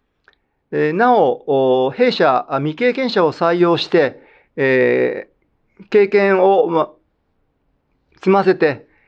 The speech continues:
えー、まあ、配属していくというビジネスモデルをとってございますので、え、この、お、九月末でアイティーの研修生が百二十五名おります。え、それを、まあ、分母から除きますと、稼働率は九十六点三パーセント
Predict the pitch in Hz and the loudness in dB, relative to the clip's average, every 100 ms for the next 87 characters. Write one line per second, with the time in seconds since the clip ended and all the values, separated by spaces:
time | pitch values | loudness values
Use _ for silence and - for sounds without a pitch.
0 | _ 143 139 139 135 143 175 131 151 175 | _ 0 2 2 0 0 0 0 0 0
1 | 175 - 180 165 175 151 131 127 135 160 | 0 0 0 2 2 2 2 0 -2 -2
2 | - 160 147 127 120 127 - 175 156 139 | 0 0 2 2 2 0 0 -2 0 0
3 | 143 143 143 135 120 127 110 - _ _ | 0 0 -4 -4 -2 -2 -2 -12 _ _
4 | - 147 185 202 202 202 180 170 180 220 | -12 -4 0 2 2 2 2 2 2 0
5 | 233 233 240 180 156 143 190 214 254 202 | 0 -2 -2 0 2 2 0 -2 0 0
6 | - 196 190 208 - 151 131 120 160 - | 2 0 2 0 0 0 0 -2 -4 -2
7 | 247 262 233 165 131 127 170 202 190 175 | -2 -2 0 0 0 0 0 2 2 2
8 | 165 156 139 - _ _ _ _ _ _ | 2 -2 -4 -14 _ _ _ _ _ _
9 | _ _ - 151 220 240 247 240 214 160 | _ _ -6 0 2 4 4 2 0 0
10 | 262 247 180 160 170 214 233 247 254 - | 0 2 2 0 2 0 0 -2 -2 0
11 | 165 160 165 202 170 180 190 190 214 170 | 0 2 2 2 2 0 -2 -2 -4 0
12 | 160 190 196 175 147 190 202 208 214 202 | 2 2 0 -4 -2 -4 -2 -2 0 0
13 | 156 | 0